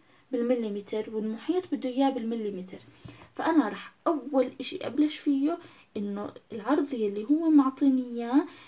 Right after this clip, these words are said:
إني أحول من السنتيمتر للمليمتر. بدي أذكرك هون بالدرج إنه هون كان في درجة السنتيمتر وهون درجة المليمتر، درجة بينهم عشرة.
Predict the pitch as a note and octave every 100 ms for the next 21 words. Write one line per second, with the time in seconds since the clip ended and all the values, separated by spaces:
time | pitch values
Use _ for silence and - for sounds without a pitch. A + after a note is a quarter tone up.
0 | - A3+ A3 - D#4+ D#4 B3 A3 G#3 G#3+
1 | A3+ - D#4+ F4+ F4 D#4 D#4 - D#4+ D4
2 | C#4 C#4 B3+ G#3 F#3 - - - _ -
3 | - - - - D4+ - D4 - C4 A3+
4 | - G3 G#3+ C#4 - G#3 G#3+ C4 C#4+ C#4+
5 | C4 - A#3 A#3+ A3 G3+ G3+ - - A#3+
6 | A#3+ A3+ G#3+ - C#4+ - - - - _
7 | G3 G3+ F#3+ - D4 F#4+ F#4 F4+ D#4+ D4
8 | A3 F#3+ F#3 - - _ _ _ G3 F#3+
9 | F#3 F#3 G3 A3 C4 D#4+ F4+ D4+ D4 F#3+
10 | -